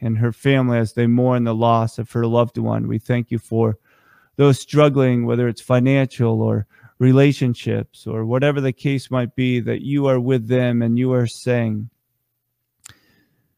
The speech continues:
"Come to me, all of you that are tired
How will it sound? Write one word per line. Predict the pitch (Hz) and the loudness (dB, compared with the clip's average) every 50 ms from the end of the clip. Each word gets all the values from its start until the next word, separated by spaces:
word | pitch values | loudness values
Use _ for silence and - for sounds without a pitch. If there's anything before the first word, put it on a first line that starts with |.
| _ _ - | _ _ 0
"Come | - 147 156 160 | 0 2 2 4
to | - 185 | 2 2
me, | 170 151 135 120 110 107 110 - _ _ _ _ _ _ _ _ _ - | 2 4 2 2 2 0 -4 -8 _ _ _ _ _ _ _ _ _ -6
all | - 117 123 123 | -2 0 0 0
of | 120 113 - | 0 0 0
you | 120 120 120 123 123 113 | 0 0 0 0 -2 -2
that | - 113 110 110 | -2 -2 -2 -2
are | 110 110 107 101 - - | -2 -4 -4 -6 -8 -8
tired | - 131 127 127 120 113 107 104 - - - 117 | 0 2 2 4 4 2 0 -4 -6 -8 -10 -16